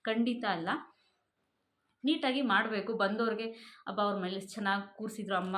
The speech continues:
ಹೆಂಗಿದೆ ಹಂಗೆ ಕೂರ್ಸಿದ್ದಾರೆ" ಅನ್ನೋದೊಂದು ಖುಷಿ ಸಿಗ್ಬೇಕು ಅನ್ನೋ ಫೀಲಿಂಗ್ಸಲ್ಲಿ ಮಾತ್ರ ಇರ್ತೀನಿ. But ಅದಕ್ಕೆ ನನ್ ತಲೆಯಲ್ಲಿ ವರಮಹಾಲಕ್ಷ್ಮಿನ ಮಾಡಿ, ಮಾಡಿದ ವರ್ಷದಿಂದನೇ ನನ್ಗೆ ಆರರಿಂದ ಏಳು ವರ್ಷ ಆಯ್ತು. ನಂಗೆ ತುಂಬ ಚೆನ್ನಾಗ್ ಆಗ್ ಬಂದಿದೆ. ಯಾಕ್ ಸುಳ್ಳ್ ಹೇಳ್ಬೇಕು,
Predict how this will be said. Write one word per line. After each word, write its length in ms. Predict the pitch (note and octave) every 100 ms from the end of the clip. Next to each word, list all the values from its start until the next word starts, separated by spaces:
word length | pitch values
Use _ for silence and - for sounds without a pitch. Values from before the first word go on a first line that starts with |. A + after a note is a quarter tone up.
| F#3 F3 -
ಹೆಂಗಿದೆ 380 | G3 G#3+ G#3 G#3+
ಹಂಗೆ 300 | F#3+ G3 G3
ಕೂರ್ಸಿದ್ದಾರೆ" 420 | A3+ A3+ G#3+ G3+
ಅನ್ನೋದೊಂದು 440 | F#3+ F#3 F#3 F3
ಖುಷಿ 280 | E3+ F3 G#3
ಸಿಗ್ಬೇಕು 580 | G#3 E3+ F3 - G#3 A3 - - - -
ಅನ್ನೋ 180 | F#3+
ಫೀಲಿಂಗ್ಸಲ್ಲಿ 600 | G3 G3+ G3+ G#3+ G#3 G#3
ಮಾತ್ರ 280 | F#3+ F#3+ F#3+
ಇರ್ತೀನಿ. 320 | G3+ F3 G#3+
But 280 | C4 C4 C4
ಅದಕ್ಕೆ 340 | A#3+ F#3+ A#3 D4+
ನನ್ 280 | B3 A#3+
ತಲೆಯಲ್ಲಿ 440 | B3+ A#3+ A#3 B3 D#4+ - G#3
ವರಮಹಾಲಕ್ಷ್ಮಿನ 680 | F#3+ G3+ A#3 A3 - G3+ A3 - - - _ _ _ -
ಮಾಡಿ, 500 | G3 F#3 G#3+ - -
ಮಾಡಿದ 440 | G3+ F3+ G#3 B3 G3+
ವರ್ಷದಿಂದನೇ 760 | F#3+ - A#3 A3 G3+ G3 A3+
ನನ್ಗೆ 320 | - G#3+ G3+ G#3
ಆರರಿಂದ 480 | G3 G#3 G#3+ B3+
ಏಳು 240 | D#4 A3+ F#3+
ವರ್ಷ 220 | F#3+ -
ಆಯ್ತು. 460 | F#3+ E3+ G3+ G3+ -
ನಂಗೆ 140 | A3 A3
ತುಂಬ 180 | A#3 A#3
ಚೆನ್ನಾಗ್ 440 | A#3 F#3 G3 B3
ಆಗ್ 240 | A3 F#3+ F3
ಬಂದಿದೆ. 420 | F#3+ F3+ F3+ F#3
ಯಾಕ್ 240 | - -
ಸುಳ್ಳ್ 240 | - F3+ F3
ಹೇಳ್ಬೇಕು, 480 | E3+ E3+ E3 G#3